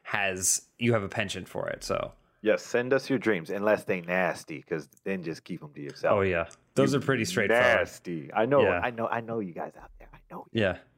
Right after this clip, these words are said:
Speaker 2: I know you. You gotta
Speaker 1: I had a
Speaker 2: nasty.
Speaker 1: dream. James was, James was there, and then I noticed his shirt came off. You're horny, okay? That's, it's, that's where we're at. Um, <laughs> speaking of horny, you wanna talk about Dynamite?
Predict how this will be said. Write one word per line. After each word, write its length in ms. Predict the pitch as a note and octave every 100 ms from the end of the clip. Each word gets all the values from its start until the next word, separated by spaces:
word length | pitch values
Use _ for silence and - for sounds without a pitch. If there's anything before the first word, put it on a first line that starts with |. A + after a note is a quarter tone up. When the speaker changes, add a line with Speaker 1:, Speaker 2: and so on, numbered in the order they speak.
| _ -
Speaker 2:
I 60 | - -
know 60 | - _
you. 60 | - _ _ _
You 60 | -
gotta 120 | -
Speaker 1:
I 40 | B2
had 200 | F#3 A#3
a 40 |
Speaker 2:
nasty. 420 | F3+ - B2 D3+
Speaker 1:
dream. 260 | F#3 G3 G#3 - - - _
James 420 | - D3+ A3+ A#3+
was, 260 | G3+ B2 -
James 360 | - F#3+ A#3
was 200 | E3 A2+
there, 240 | A#2+ A#2 A2+
and 120 | A2+
then 120 | B2
I 80 | B2
noticed 400 | B2+ F#3 A3+ -
his 100 | D#3
shirt 320 | - E3+ E3+
came 180 | D#3 C#3
off. 140 | A#2+ -
You're 120 | D3
horny, 480 | D3 G3 C3+ E2+ - _ _ -
okay? 440 | - A#2 A#2+ A2 -
That's, 400 | B2 B2+ - C3
it's, 280 | B2 A#2+ -
that's 360 | C3 B2 B2+
where 200 | B2+ B2
we're 220 | A#2+ A2 G#2
at. 300 | F#2 - - - - -
Um, 420 | A#2 B2 B2 B2+ C3+ - - - - -
<laughs> 540 | - - - _ -
speaking 540 | - - B3+ C4 B3 G#3
of 120 | D#3
horny, 460 | G#3+ G3+ F#3+ D#3+ - - E3+
you 120 | F#3+
wanna 200 | G#3+ G#3
talk 180 | G3+ G3+
about 220 | F#3+ F#3
Dynamite? 540 | F3+ F3+ F#3+ G3 G#3